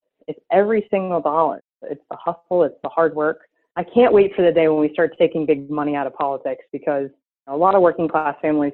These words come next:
could use people like myself representing them, because I understand what it takes to put food on the table and, and that struggle. My husband was raised by a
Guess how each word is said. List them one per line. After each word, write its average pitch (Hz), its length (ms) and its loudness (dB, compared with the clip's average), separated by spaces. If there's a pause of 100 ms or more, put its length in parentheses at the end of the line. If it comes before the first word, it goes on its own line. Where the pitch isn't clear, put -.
could 151 180 0
use 165 220 -4
people 156 260 2
like 147 220 -2
myself 151 400 0 (340)
representing 165 600 2
them, 151 320 0 (300)
because 156 260 -4
I 143 140 -2
understand 151 680 -2
what 143 120 -2
it 139 120 -6
takes 143 260 -4
to 151 80 -10
put 165 220 -2
food 160 140 -2
on 139 200 -4
the 143 80 -6
table 143 380 -2
and, 139 140 -8 (180)
and 135 80 -18
that 131 220 -12
struggle. 156 480 -2 (400)
My 156 80 -4
husband 156 320 -2
was 143 160 -4
raised 147 240 -2
by 139 120 -2
a 139 200 -4